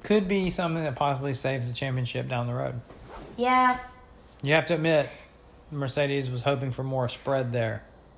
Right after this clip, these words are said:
Speaker 2: Yeah, but hey, it wasn't in their hands, it was in Max's hands.
Speaker 1: It worked out perfectly for us, the Red Bull
Speaker 2: Yeah.
Speaker 1: Nation.
Speaker 2: Uh, so yes, Hamilton first,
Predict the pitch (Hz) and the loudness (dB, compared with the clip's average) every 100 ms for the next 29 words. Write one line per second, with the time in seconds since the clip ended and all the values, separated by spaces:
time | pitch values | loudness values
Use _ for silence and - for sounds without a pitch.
0 | - - - - - - - - - 247 | -20 -20 -20 -20 -20 -20 -18 -18 -2 6
1 | 262 254 247 247 247 226 208 233 240 214 | 8 8 6 4 6 8 8 6 6 4
2 | 196 190 175 175 180 175 175 180 190 220 | 0 -2 -2 -4 -4 -4 -6 -6 -8 -8
3 | 214 196 202 - - - - - 135 143 | -8 -6 -6 -6 -2 -2 -4 -12 -12 -4
4 | 147 135 - 135 127 135 131 135 131 123 | -4 -2 -2 -4 -2 -4 -4 -6 -8 -8
5 | 143 139 - - - - - - - - | -6 -6 -6 -8 -10 -12 -18 -20 -20 -14
6 | - 127 127 208 208 202 196 - 143 135 | -8 -4 -2 2 4 4 0 -2 -6 -10
7 | - - - 214 233 233 226 226 220 220 | -12 -20 -8 0 4 4 2 0 -2 -2
8 | 220 226 226 208 - - - - - - | -4 -2 0 -2 -4 -10 -18 -20 -20 -8
9 | 240 302 294 277 285 - - - - 226 | -4 -2 -2 -2 -4 -6 -12 -18 -8 -6
10 | 226 | -4